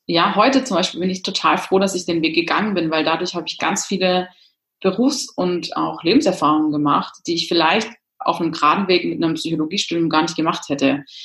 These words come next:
Und deswegen bin ich da heute total happy drüber, ähm, weil ich natürlich so Basics gelernt habe, wie eine Gruppe zusammenzuhalten, ähm, als Erzieherin beispielsweise, ja.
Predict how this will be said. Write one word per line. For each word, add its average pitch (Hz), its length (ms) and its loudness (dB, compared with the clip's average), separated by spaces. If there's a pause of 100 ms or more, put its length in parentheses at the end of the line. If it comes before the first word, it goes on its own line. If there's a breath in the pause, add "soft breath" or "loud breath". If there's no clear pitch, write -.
(340 loud breath)
Und 156 320 2
deswegen 165 320 0
bin 165 80 2
ich 165 120 -2
da 160 160 2
heute 170 260 0
total - 340 -2
happy 175 280 -2
drüber, 156 580 0 (360)
ähm, 156 480 0
weil 156 160 2
ich 160 100 -2
natürlich 185 420 0
so 147 160 -8
Basics 220 520 0
gelernt 143 440 2
habe, 147 160 -2
wie 165 420 -2
eine 160 160 -6
Gruppe 220 300 -6
zusammenzuhalten, 135 1000 0 (140)
ähm, 156 280 2
als 156 160 -2
Erzieherin 151 520 0
beispielsweise, - 680 -4
ja. 156 240 2